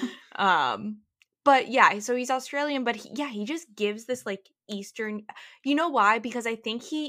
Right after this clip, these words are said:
Speaker 2: in a lot of ways, reminds me of Timothée Chalamet, just from, like, an aesthetic
Speaker 1: Mm.
Speaker 2: standpoint.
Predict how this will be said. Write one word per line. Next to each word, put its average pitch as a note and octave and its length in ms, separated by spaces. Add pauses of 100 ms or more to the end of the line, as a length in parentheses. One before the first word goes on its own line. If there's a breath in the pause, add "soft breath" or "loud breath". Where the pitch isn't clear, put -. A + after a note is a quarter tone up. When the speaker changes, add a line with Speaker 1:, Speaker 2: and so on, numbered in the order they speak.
Speaker 2:
in A3+ 80
a A3 180
lot F3+ 260
of F#3+ 100
ways, F#3+ 180
reminds F3+ 320
me F#3+ 80
of E3+ 80
Timothée F3 320
Chalamet, F#3+ 800
just B3+ 180
from, D4 120
like, C4+ 180
an G#3+ 80
aesthetic - 880 (420)
Speaker 1:
Mm. G3 260
Speaker 2:
standpoint. D#4 840